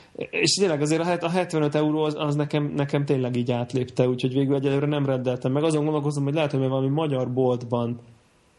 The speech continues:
mert, mert ott láttam már olyan magyar, ö, videójátékboltot, ahol meg lehet venni, nem tudom, én azt mondom, hogy ezerháromszáz forintért az előrendelés Early Access-t, amit aztán majd beszámítanak neked, amikor majd megjön a... És ka-, megkapod az Early Access kódot,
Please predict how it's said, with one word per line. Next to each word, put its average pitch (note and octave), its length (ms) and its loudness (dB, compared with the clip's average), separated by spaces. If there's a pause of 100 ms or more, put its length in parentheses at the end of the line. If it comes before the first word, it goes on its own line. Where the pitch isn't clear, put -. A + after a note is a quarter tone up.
(160)
mert, C3 200 2
mert C#3+ 220 2
ott E3+ 200 0
láttam F3 380 0
már C#3 140 0
olyan C#3 140 0
magyar, C#3 480 0
ö, B2+ 360 2 (180)
videójátékboltot, C3 920 0
ahol C3+ 180 0
meg C#3+ 180 2
lehet B2+ 400 0
venni, B2+ 380 2
nem C3 140 0
tudom, C3 160 -2
én C3 60 0
azt C#3 100 -2
mondom, C3+ 180 -2
hogy D3 80 4
ezerháromszáz C3 720 0
forintért C3+ 800 0 (260)
az - 180 -2
előrendelés C3 1200 0
Early C3 340 2
Access-t, E3+ 440 -2
amit C#3+ 200 0
aztán C#3+ 240 0
majd C3+ 120 0
beszámítanak B2+ 720 -2
neked, B2 280 0
amikor B2+ 300 -2
majd B2+ 140 -2
megjön B2 300 0
a... A#2+ 160 -4 (260)
És - 160 0
ka-, D#3 140 2
megkapod C#3+ 380 0
az C3+ 100 2
Early C3+ 240 0
Access B2+ 300 -2
kódot, B2+ 420 0